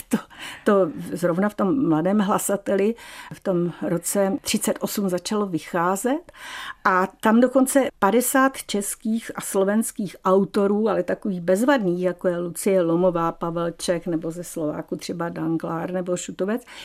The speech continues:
se do toho zapojili a vytvořili svůj obrázkový příběh, jak tedy by mohly ty Rychlé šípy fungovat dál. Jmenuje se to Rychlé šípy, jejich úžasná nová dobrodružství. Je z toho i potom putovní výstava. Já jsem ji viděla v Opavě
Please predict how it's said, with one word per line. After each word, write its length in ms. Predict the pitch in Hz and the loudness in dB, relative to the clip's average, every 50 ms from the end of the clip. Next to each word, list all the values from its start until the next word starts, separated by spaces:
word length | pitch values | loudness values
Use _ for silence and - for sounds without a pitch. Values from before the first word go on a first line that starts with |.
| - - | -12 -8
se 200 | - - 220 196 | -6 -4 -2 -2
do 80 | 190 185 | -2 0
toho 160 | - 220 185 | 2 2 2
zapojili 680 | 160 185 180 - - 208 208 208 208 214 240 262 277 | 2 0 -2 0 0 2 2 4 2 2 2 2 0
a 120 | - - 180 | 0 -2 -2
vytvořili 580 | 175 190 190 - 220 226 233 214 240 226 226 | -2 -2 -2 0 0 0 2 2 2 0 0
svůj 560 | 220 - - - 185 185 208 214 233 254 - - | 0 -2 -4 -4 -4 -2 0 2 2 0 0 -2
obrázkový 600 | - 175 170 185 180 196 196 - - 240 214 208 | -4 -2 0 0 0 0 -2 -2 -2 -2 -2 -2
příběh, 800 | 190 - - - 196 180 170 170 208 202 214 254 294 285 - - | -2 -4 -4 -4 -4 -4 -4 -2 0 0 0 0 -2 -4 -4 -2
jak 180 | 220 196 180 - - - - | -2 -2 -2 -4 -10 -20 -4
tedy 260 | - 214 202 220 233 | -2 0 2 2 0
by 200 | 226 - 185 180 | 0 2 0 2
mohly 440 | 185 180 185 180 180 214 220 233 - - - - | 2 2 0 0 0 0 0 0 -2 -6 -10 -4
ty 220 | - 196 190 185 | -2 0 0 0
Rychlé 320 | 190 - - 196 196 202 | -2 -4 -2 0 0 0
šípy 300 | 196 - - 190 - 214 | 0 -2 -8 -6 -4 -4
fungovat 420 | 202 - - 190 180 202 196 180 151 151 | -2 -2 -2 -2 -2 -2 -2 -2 -2 -2
dál. 260 | 151 147 165 196 214 | -2 -2 0 0 0
Jmenuje 320 | 208 196 185 185 180 185 | 0 0 -2 -2 -2 -2
se 160 | 180 - 190 | -2 -4 -8
to 180 | 185 - 185 180 | -4 0 0 0
Rychlé 400 | 170 170 - - 202 196 190 190 | 0 0 -2 -2 -2 0 0 -2
šípy, 360 | - - - 180 160 - 190 | -4 -6 -10 -12 -4 -2 0
jejich 320 | 190 185 170 175 180 - - _ | 0 2 0 0 -2 -6 -8 _
úžasná 540 | - 185 170 185 185 185 - - 196 190 190 | -8 -6 -4 -4 -4 -4 -4 -2 -2 0 0
nová 280 | 185 175 170 185 180 175 | 0 0 0 0 -2 -2
dobrodružství. 760 | 143 147 143 160 151 151 160 165 165 - - - - 202 220 | -4 -4 -4 -4 -4 -4 -4 -6 -6 -8 -10 -10 -6 -4 -4
Je 80 | 214 | -4
z 80 | 185 - - | -4 -4 -4
toho 140 | 190 170 180 - | -2 0 0 0
i 40 | - | -2
potom 320 | - - 175 - 180 175 170 - - - - - - - - | -2 -4 -4 -2 -2 -2 -2 -6 -12 -16 -16 -16 -16 -10 -6
putovní 420 | 196 180 - 196 185 202 196 185 | -4 -2 0 0 2 2 2 2
výstava. 520 | 156 151 151 147 - - 180 170 170 180 170 | 0 0 -4 -4 -4 -2 -2 2 4 4 4
Já 120 | 147 143 | 4 2
jsem 220 | - - 180 175 | -2 -2 0 2
ji 60 | 165 165 | 2 2
viděla 380 | 160 170 160 156 170 180 185 | 0 0 0 0 2 2 2
v 80 | 180 - | 0 0
Opavě 560 | - - - - 165 143 156 165 151 - - | -6 -8 -4 -2 -4 -2 -2 -2 -6 -6 -8